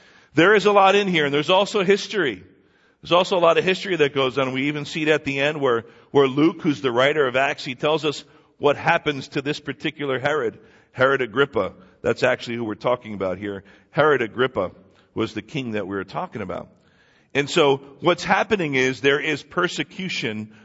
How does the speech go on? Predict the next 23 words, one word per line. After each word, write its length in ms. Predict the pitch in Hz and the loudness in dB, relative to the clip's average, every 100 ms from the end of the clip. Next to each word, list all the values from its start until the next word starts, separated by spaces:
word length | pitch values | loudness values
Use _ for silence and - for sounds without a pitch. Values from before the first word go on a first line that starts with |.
| _ | _
of 160 | 117 127 | 0 2
the 100 | 120 | 0
church 600 | - - 147 110 - - | -4 -2 0 -2 -6 -10
again. 480 | 117 123 143 92 - _ _ _ _ _ _ _ _ _ _ _ _ _ _ _ _ _ - - | -8 -4 -4 -6 -10 _ _ _ _ _ _ _ _ _ _ _ _ _ _ _ _ _ -20 -8
So 180 | - 139 | -2 -2
it's 120 | 139 | -2
important 380 | 127 170 190 165 | 0 0 2 -2
to 40 | |
kind 240 | - 165 | 0 2
of 80 | 147 | 2
understand 540 | 151 160 151 - 165 135 | 2 0 -2 -2 -2 -2
what 80 | 127 | -4
was 160 | 123 | -4
happening 460 | 160 160 143 131 117 | 0 0 0 -6 -6
in 100 | 113 | -8
the 80 | 110 | -8
story. 500 | - 180 135 120 123 - - - | -4 0 0 -2 -6 -16 -20 0
Hopefully 320 | 208 202 175 | 2 2 0
you 80 | 151 | 0
picked 260 | - 160 156 | -2 0 2
up 180 | 147 | 2
on 200 | 123 101 | 2 0
it. 100 | 90 | -4